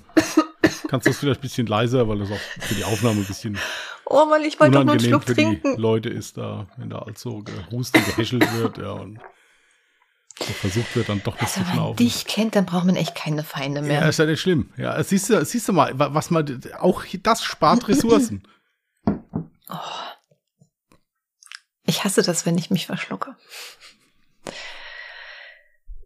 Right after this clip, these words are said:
Speaker 2: Wer von uns würde eher einen Fake-Account anlegen und nutzen? Fake-Account für was?
Speaker 1: Es ist egal für was, ich weiß schon die Antwort.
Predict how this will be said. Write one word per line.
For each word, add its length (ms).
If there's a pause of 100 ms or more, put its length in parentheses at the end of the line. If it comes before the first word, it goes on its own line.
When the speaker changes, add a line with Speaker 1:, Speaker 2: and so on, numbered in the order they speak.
(720)
Speaker 2:
Wer 360
von 180
uns 220
würde 200
eher 360
einen 160
Fake-Account 840
anlegen 600
und 240
nutzen? 560 (800)
Fake-Account 560
für 140
was? 360 (1600)
Speaker 1:
Es 160
ist 120
egal 300
für 160
was, 220
ich 200
weiß 160
schon 140
die 80
Antwort. 420